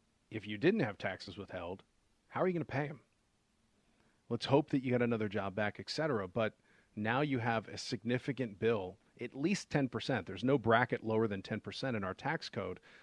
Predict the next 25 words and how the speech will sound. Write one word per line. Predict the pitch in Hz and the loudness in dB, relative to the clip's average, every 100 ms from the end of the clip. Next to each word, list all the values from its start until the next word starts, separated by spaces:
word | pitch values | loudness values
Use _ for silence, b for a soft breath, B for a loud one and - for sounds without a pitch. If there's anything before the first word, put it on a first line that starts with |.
| B | B
So | - | -4
if | 127 | -4
you | |
took | - 175 | -4 -4
thirty | - 151 139 | 0 0 0
thousand | 127 117 113 104 | 2 2 0 0
dollars | 98 156 139 104 | 0 2 0 -2
out, | 92 95 - b b b b b b _ - | -4 -4 -8 b b b b b b _ -10
uh, | 92 92 98 - | -6 -6 -6 -4
or | 120 | -2
you | 104 | 0
took | 135 - | -2 -2
that | 117 104 | -4 -2
ninety | 104 107 104 | 0 -2 0
thousand | 107 101 104 | -2 -2 -2
dollars | 98 123 110 | -2 -2 -2
out, | 101 92 - | -4 -6 -6
sure, | - 170 139 98 | 0 4 4 4
only | 113 113 | 0 0
thirty | 101 123 107 101 | -2 -2 -2 -4
thousand | - 107 117 113 101 | -2 2 2 2 -2
is | 92 | -6
taxable | - - 101 - 95 95 | -4 0 0 -2 -8 -8
this | 92 - | -8 -6
year, | 151 170 98 | 0 0 0